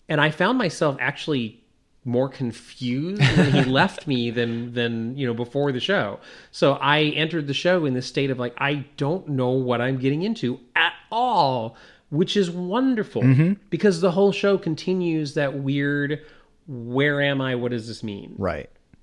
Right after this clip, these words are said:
Speaker 2: What is happening?
Speaker 1: Yeah. And so, you know, he sets this up and, and supposedly you are, uh, they called me professor, and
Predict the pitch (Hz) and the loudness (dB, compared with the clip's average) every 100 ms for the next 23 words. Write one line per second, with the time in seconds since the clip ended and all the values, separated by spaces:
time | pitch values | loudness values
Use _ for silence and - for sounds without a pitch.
0 | - 110 95 95 - - - - 95 - | -12 -8 -8 -8 -10 -10 -10 -12 -14 -6
1 | 151 110 104 - _ 151 139 135 - 143 | -2 -2 -4 -16 _ -8 -6 -4 -2 -2
2 | 139 139 139 139 - - _ _ _ - | 0 0 -2 -6 -14 -20 _ _ _ -20
3 | - - - _ _ _ _ 165 151 139 | -20 -20 -20 _ _ _ _ -2 2 2
4 | 135 175 - 180 - 170 156 143 143 135 | 0 -2 0 -2 -2 -4 -2 -2 -2 -4
5 | 135 143 139 135 135 151 175 180 180 165 | -2 -4 -2 -4 -4 0 2 2 -2 -4
6 | 131 143 156 156 156 139 139 135 131 127 | -4 -2 0 -2 -4 -4 -2 0 0 -2
7 | 127 123 _ _ 285 131 131 139 143 135 | -4 -8 _ _ -10 -6 -2 -2 0 0
8 | 147 160 135 113 - 180 - - - - | -2 -4 -2 -2 -2 -6 -8 -20 -20 -20
9 | _ _ _ - 139 135 131 127 131 127 | _ _ _ -4 -2 0 -2 -2 -4 -4
10 | 127 | -6